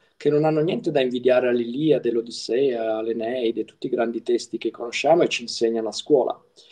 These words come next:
Purtroppo politicamente hanno vinto quegli altri e a scuola i-, impariamo queste cose qui, ma io sono davvero, mm, mm, sempre invece più affascinato da questo modo,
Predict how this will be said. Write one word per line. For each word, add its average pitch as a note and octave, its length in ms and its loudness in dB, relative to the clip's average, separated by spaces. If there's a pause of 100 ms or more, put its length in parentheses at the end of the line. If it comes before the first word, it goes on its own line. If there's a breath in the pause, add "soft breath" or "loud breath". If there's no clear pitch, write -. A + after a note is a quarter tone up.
(380 soft breath)
Purtroppo - 600 2
politicamente D3+ 960 2
hanno C3+ 180 2
vinto A2+ 640 -2
quegli B2 200 0
altri A2 480 -2 (480)
e C3+ 400 -2
a A2+ 60 -2
scuola A#2 800 0
i-, A2 300 -12
impariamo A2+ 500 -2
queste A2+ 280 -6
cose A2+ 260 -4
qui, F3+ 240 0
ma A#2 240 0 (440 soft breath)
io F3+ 160 0
sono C#3 280 0
davvero, C#3 720 4
mm, A#2 380 -10 (180)
mm, A#2+ 320 -10 (160)
sempre D3+ 360 0
invece C3+ 340 2
più C3+ 160 2
affascinato C#3 680 0
da D3 140 2
questo A#2 380 -2
modo, A#2 640 0